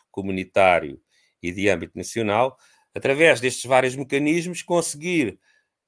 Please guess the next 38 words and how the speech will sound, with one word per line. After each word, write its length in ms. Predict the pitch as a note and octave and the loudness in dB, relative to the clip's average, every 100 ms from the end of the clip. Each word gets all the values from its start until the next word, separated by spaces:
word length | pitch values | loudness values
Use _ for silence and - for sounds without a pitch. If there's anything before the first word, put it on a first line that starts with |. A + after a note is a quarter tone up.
| _ _ _ - | _ _ _ 2
atribuir 960 | F3 F3 D3+ D#3 D3 E3 F3 D3 A#2+ | 2 2 -4 -4 0 2 4 4 2
condições 840 | - B2+ B2+ C3 - D#3 C#3 G#2+ F#2+ | -2 -2 -2 -4 -2 2 2 2 0
às 180 | G2+ | 0
empresas 840 | A#2 B2+ B2 C3 D#3 D#3 F3 - - _ _ _ _ - | 0 -4 -2 0 0 -2 -8 -10 -18 _ _ _ _ 4
para 280 | D3 D3+ | 6 6
poderem 400 | E3+ D3+ B2+ C3+ | 2 -4 -2 -2
serem 320 | C3+ C#3 C#3 B2+ | -2 -2 -2 -2
competitivas 1040 | - B2 - G2 - A#2+ C3 C#3 C#3 A#2 | -6 -10 -10 -14 -8 -6 -6 -4 -6 -6
e 80 | A#2 | -8
para 280 | - A#2 A#2 | -6 -2 -2
o, 480 | A#2 G#2+ G#2 F#2+ F#2+ | -2 -4 -6 -8 -10
o 40 | |
setor 460 | - G#2+ G2+ G#2+ G#2+ | -4 -4 -4 -6 -6
se 140 | - | -6
continuar 500 | - A#2+ B2 C3 C#3 | -8 -6 -6 -4 -4
a 60 | C#3+ | -4
desenvolver 760 | C3+ D3 E3 C3 B2+ F3 G3+ - | -6 -4 -4 -2 -4 -4 -6 -14
em 100 | - G#2+ | -14 -12
todo 500 | A#2 A2 G#2 F2 - | -10 -10 -10 -12 -16
o 220 | - F#2+ | -20 -18
pa-, 140 | - G#2+ | -8 -4
em 220 | G2 G2 | -4 -6
todo 220 | F#2+ F#2 | -8 -10
o 40 | F2+ | -10
território 720 | _ F#2+ - G#2+ A2 G#2 G2+ _ _ _ - | _ -12 -4 -2 -2 -6 -12 _ _ _ -10
nacional. 640 | F#2+ - A#2+ D#2 D#2+ D#2 _ _ _ _ _ - | -8 -6 -6 -4 -4 -6 _ _ _ _ _ -6
Isto 220 | E3 - | -4 0
muito 180 | A3 A3+ | 0 2
resumidamente, 920 | F3+ G3 G3+ G3 F3+ E3 E3 E3+ D#3+ _ | 0 0 2 0 2 2 4 2 0 _
podíamos 340 | F2 F#2 G2 | -8 -6 -6
estar 200 | - A2 | -2 -2
aqui 200 | G#2+ A#2 | -2 -4
a 40 | A2+ | -4
noite 220 | A2+ G#2+ | -4 -4
toda 220 | A2+ A2 | -2 -2
a 20 | |
falar 280 | G#2 A2+ G#2+ | -2 0 -2
nisto. 200 | A2 A2+ | -2 -6